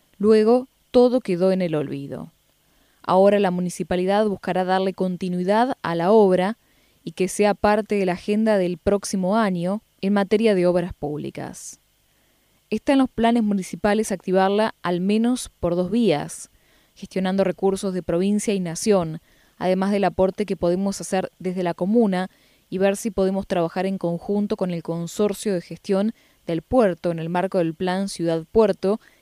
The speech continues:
que ya está en marcha, señaló a este medio el intendente Héctor Gay. La intención es que una vez terminada la pavimentación de la avenida Dazo en Ingeniero White,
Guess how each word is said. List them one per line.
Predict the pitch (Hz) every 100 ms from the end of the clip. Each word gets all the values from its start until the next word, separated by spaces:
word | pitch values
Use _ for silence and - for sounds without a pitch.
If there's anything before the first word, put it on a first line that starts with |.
| _ -
que | 202
ya | 202 214
está | 214 196
en | 185
marcha, | 208 240 190 - 170
señaló | - 175 170 175 214 _ _ _ _
a | 165
este | 180 - 214
medio | 208 185 196 196
el | - 214
intendente | 220 202 185 185 185 190 -
Héctor | 180 160 170 151
Gay. | 143 143 160 - _ _ _ _
La | 175
intención | 180 175 180 180 - 202 220 -
es | 185
que | -
una | 190 190
vez | 185
terminada | - 190 180 196 202
la | 190 170
pavimentación | 180 170 170 175 170 175 208 196 226 - _ _ _
de | 185
la | 180
avenida | 170 185 190 185
Dazo | 240 226 - 190
en | 180
Ingeniero | 170 160 175 170
White, | 180 196 226